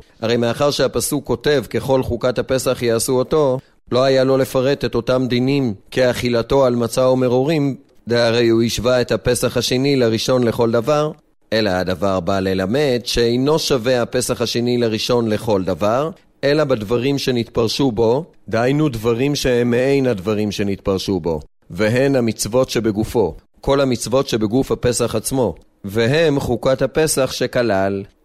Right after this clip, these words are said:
שמכך שלאחר שהפסוק פירט שלושה דינים בפסח השני,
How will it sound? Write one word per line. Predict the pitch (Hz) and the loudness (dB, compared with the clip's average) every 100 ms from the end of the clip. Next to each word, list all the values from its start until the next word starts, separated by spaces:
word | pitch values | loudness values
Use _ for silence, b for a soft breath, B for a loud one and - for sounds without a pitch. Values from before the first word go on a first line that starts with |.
| - | -6
שמכך | 127 120 147 143 | -2 0 0 0
שלאחר | - 120 113 131 | 0 0 0 0
שהפסוק | 135 127 120 - 131 | 0 0 -2 -4 -4
פירט | - 120 131 - | -2 0 0 0
שלושה | 120 113 127 | -2 0 0
דינים | 120 123 135 123 | 0 0 0 0
בפסח | 110 127 127 123 | 0 0 0 -2
השני, | 110 117 131 110 | -2 0 0 -2